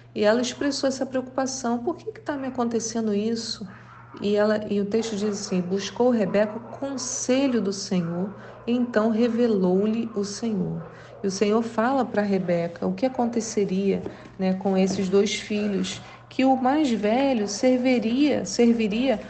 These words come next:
ao mais moço, que era uma coisa fora de propósito, já que o mais velho seria dono de tudo.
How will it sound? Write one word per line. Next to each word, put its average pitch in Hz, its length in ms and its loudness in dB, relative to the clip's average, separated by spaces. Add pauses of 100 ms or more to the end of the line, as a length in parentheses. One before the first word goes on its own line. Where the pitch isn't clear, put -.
(140)
ao 226 160 4
mais 240 300 2
moço, 247 500 2
que 254 400 -2 (280)
era 262 160 2
uma 294 140 0
coisa 302 440 4
fora 392 380 2
de 285 120 -2
propósito, 226 560 2
já 202 200 2
que 208 100 -6
o - 20 -4
mais 196 180 0
velho 180 320 2
seria 226 600 2
dono 220 400 0
de 214 140 -2
tudo. 196 480 -4